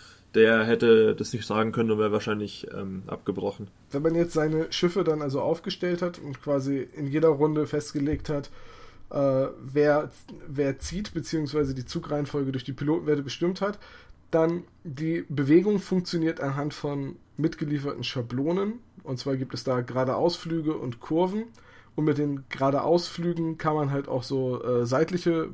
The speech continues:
Speaker 2: also so quasi so Barrel Rolls machen. Bei manchen Schiffen, das kann nicht jeder Pilot, aber manche Schiffe können das. Und es gibt für jedes Schiff dann noch so ein kleines Rädchen, auf dem man quasi in einer Planungsphase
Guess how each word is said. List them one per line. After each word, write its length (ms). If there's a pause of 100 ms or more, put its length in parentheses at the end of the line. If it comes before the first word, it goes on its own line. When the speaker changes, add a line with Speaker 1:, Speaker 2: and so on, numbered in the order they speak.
(160)
Speaker 2:
also 220
so 200 (100)
quasi 260
so 140
Barrel 300
Rolls 340
machen. 360 (1000)
Bei 100
manchen 300
Schiffen, 260
das 100
kann 140
nicht 100
jeder 180
Pilot, 400
aber 220
manche 300
Schiffe 240
können 240
das. 180 (400)
Und 180 (260)
es 120
gibt 180
für 120
jedes 280
Schiff 220
dann 160
noch 100
so 120
ein 80
kleines 380
Rädchen, 320
auf 120
dem 140
man 100
quasi 340
in 200
einer 220
Planungsphase 1000